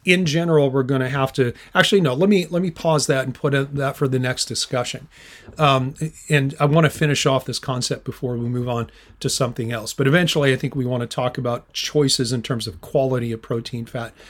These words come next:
and carbohydrates, because you can have a great macronutrient profile, but if you're eating crap sources of those things, then that's not gonna help you all that much either. That will tend to promote an inflammatory response.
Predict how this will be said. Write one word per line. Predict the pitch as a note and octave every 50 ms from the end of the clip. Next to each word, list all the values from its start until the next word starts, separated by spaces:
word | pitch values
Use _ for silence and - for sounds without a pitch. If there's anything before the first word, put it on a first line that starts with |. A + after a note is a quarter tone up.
| - - - _ -
and | C3 A#2
carbohydrates, | - C#3 A#2+ A#2 A2+ A2 C3 B2 A2+ A2 B2+ C#3 D#3 -
because | - C3+ B2 - C3+ B2
you | D3+ D#3+
can | - D#3 C3
have | C3+ C#3+ C3 B2+ A#2
a | A#2
great | A2 C3 C3 B2+ B2+ - -
macronutrient | C3 B2 B2 - - A#2+ A#2 A#2 A2+ - - A2+ G#2 -
profile, | - - E3+ F3 D#3+ - C3+ A#2+ A#2 A#2+
but | A#2+ A#2+ A#2+
if | B2 A#2+ - -
you're | C3 B2+
eating | C3 B2+ A#2 A2 G#2+ _ _ _ _ -
crap | - - C#3 C3 B2 - _ _ - _ _ _ _ _
sources | - - - D3 C#3 C#3 C3 - C3 A#2 A2+ G#2+ -
of | B2 A2 A2+
those | B2 A#2 A2+ - -
things, | - B2 A#2 A#2 A2 A2+ A2 -
then | A#2+ A2 A2+ A2+ A#2 -
that's | - A#2+ A#2 - -
not | C3 A2+ A2
gonna | - A#2 G#2
help | A2 C3+ C3+ -
you | A#2+ A2+ A2+
all | A2+ A2
that | A2+ - -
much | A#2 A#2 A2+ -
either. | C3+ A#2+ G#2+ A#2 A#2
That | A2+ B2+ A#2+ A#2+
will | A2+ G#2+ A2 - - - - - - -
tend | - - D#3+ D3 C3+
to | B2
promote | - - C3+ B2 B2+ B2 A#2+ A#2
an | A2+ A2+ A2+
inflammatory | A2 A2 - B2 A#2+ A#2+ B2 A2+ - - A2+ A2 A2+
response. | A#2+ - - - - A#2 A#2 A2+ - - -